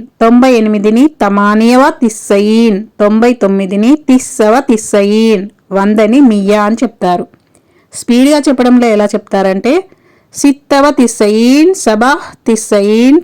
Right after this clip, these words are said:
తమానియ తిస్సయీన్, తిస్స తిస్సయీన్, మియా అని చెప్తారు. సున్నాని సిఫర్ అని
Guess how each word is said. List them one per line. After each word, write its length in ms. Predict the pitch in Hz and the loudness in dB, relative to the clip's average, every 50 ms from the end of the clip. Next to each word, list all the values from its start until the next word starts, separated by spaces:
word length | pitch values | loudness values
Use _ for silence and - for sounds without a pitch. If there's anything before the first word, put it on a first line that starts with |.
| - | 0
తమానియ 580 | 226 202 202 208 214 220 226 240 254 277 294 311 | -2 -2 0 -2 0 0 2 2 2 2 2 0
తిస్సయీన్, 760 | 302 - 220 208 - - 214 208 208 214 226 233 254 294 349 370 - _ _ _ _ _ _ _ _ _ - | 0 -2 -4 -4 -4 -4 -2 0 0 0 2 2 2 2 0 -2 -4 _ _ _ _ _ _ _ _ _ -2
తిస్స 240 | 269 277 - - - 311 285 262 | -2 -2 -2 -2 -2 -2 0 0
తిస్సయీన్, 680 | 262 220 - - - 208 202 202 214 220 240 277 339 349 285 233 | 0 -2 -2 -2 -2 0 0 2 2 2 2 2 2 4 4 2
మియా 280 | 214 214 214 220 220 220 | 2 2 0 0 -2 -2
అని 120 | 220 233 | -2 -2
చెప్తారు. 560 | - 254 208 - _ - 196 190 190 196 - - _ _ _ _ _ _ _ _ _ _ _ _ _ - | -2 -4 -6 -6 _ -6 -4 -4 -4 -6 -8 -10 _ _ _ _ _ _ _ _ _ _ _ _ _ -12
సున్నాని 800 | - - - - - 269 269 285 294 311 311 311 311 320 339 349 | -10 -8 -6 -2 0 2 4 4 4 4 2 0 0 0 0 0
సిఫర్ 380 | - - 285 262 - 294 285 | 0 -2 -2 0 0 0 0
అని 140 | 285 285 285 | 0 0 0